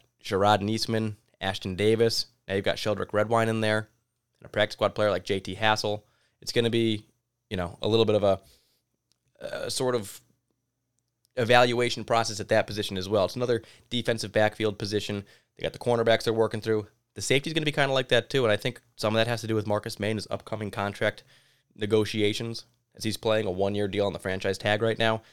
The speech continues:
They do have to figure out whether or not they have something below in young guys, which would be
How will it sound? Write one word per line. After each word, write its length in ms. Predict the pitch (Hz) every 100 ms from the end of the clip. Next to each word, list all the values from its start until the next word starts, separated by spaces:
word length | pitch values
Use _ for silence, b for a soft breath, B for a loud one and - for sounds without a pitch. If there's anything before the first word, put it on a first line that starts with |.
| b
They 100 | 110
do 60 | 165
have 60 |
to 60 | 160
figure 200 | 131 131
out 80 | 117
whether 160 | 113
or 40 | 110
not 120 | 104
they 60 | 98
have 260 | 110 110
something 320 | - 101 98
below 240 | 92 90 82
in 80 | 87
young 160 | 151
guys, 280 | 101 101 101 B B -
which 120 | 143
would 140 | 139
be 320 | 139 127 127